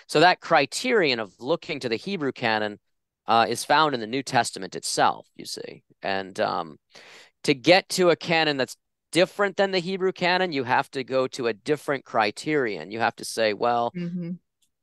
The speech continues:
Speaker 1: the church is what ultimately decides, not the tradition of the synagogue."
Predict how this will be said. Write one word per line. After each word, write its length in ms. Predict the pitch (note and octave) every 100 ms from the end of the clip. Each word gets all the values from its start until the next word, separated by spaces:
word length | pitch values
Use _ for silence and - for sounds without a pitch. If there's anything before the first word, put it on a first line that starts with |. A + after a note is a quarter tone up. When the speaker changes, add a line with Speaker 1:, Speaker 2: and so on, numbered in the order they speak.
| -
Speaker 1:
the 80 | A#2
church 680 | - - - E3+ D#3+ - -
is 240 | A2+ G#2
what 140 | A2 G#2+
ultimately 540 | G#2+ - G#2 - G2+
decides, 1000 | - - - G#2 F#2 - - - - - _ _ _ _ -
not 340 | A2+ C3 -
the 80 | A#2+
tradition 760 | - A2 E2+ B2+ B2 - A2+ G2
of 120 | E2+
the 80 | E2
synagogue." 760 | - A#2 F2 C2+ G1+ G1+ -